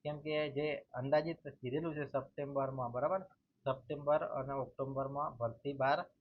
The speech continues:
આવી શકે એવી શક્યતા છે એવું કીધું છે સરકારે પહેલા, બરાબર? પરંતુ મને એવું બિલકુલ લાગતું નથી કે સપ્ટેમ્બર, ઓક્ટોબરમાં ભરતીની જાહેરાત થઈ શકે. કેમ કે હજી આ જે ભરતી છે, આ ભરતીની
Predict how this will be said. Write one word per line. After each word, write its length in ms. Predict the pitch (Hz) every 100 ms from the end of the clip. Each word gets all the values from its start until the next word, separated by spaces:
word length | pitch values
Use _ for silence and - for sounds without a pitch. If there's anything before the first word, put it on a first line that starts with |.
| _ -
આવી 240 | 135 160 147
શકે 280 | 127 117
એવી 220 | 127 139 139
શક્યતા 420 | 135 143 143 143
છે 360 | 170 139 - -
એવું 160 | 156 165
કીધું 380 | - 135 143
છે 120 | 139 127
સરકારે 380 | 120 - 117
પહેલા, 300 | 117 113 110
બરાબર? 340 | 110 147 160 175 - _ _ _
પરંતુ 560 | 139 151 151 170 165 143
મને 240 | 123 143
એવું 180 | 160 156
બિલકુલ 320 | 147 139 156
લાગતું 320 | 143 135 156 156
નથી 220 | 156 151
કે 100 | 143
સપ્ટેમ્બર, 520 | 127 117 135 131 127
ઓક્ટોબરમાં 960 | 120 - 127 127 127 127 131 135 131 -
ભરતીની 560 | - 123 131 131 127
જાહેરાત 340 | 110 107 117 131 -
થઈ 120 | 143
શકે. 280 | 139 117 104
કેમ 220 | 143 151
કે 220 | 147 160
હજી 200 | - 143
આ 260 | 151 131 143
જે 120 | 143
ભરતી 420 | 135 120 - 135
છે, 300 | 135 151 127 - _ _ _ _ -
આ 80 | 135
ભરતીની 580 | 127 123 - 143 151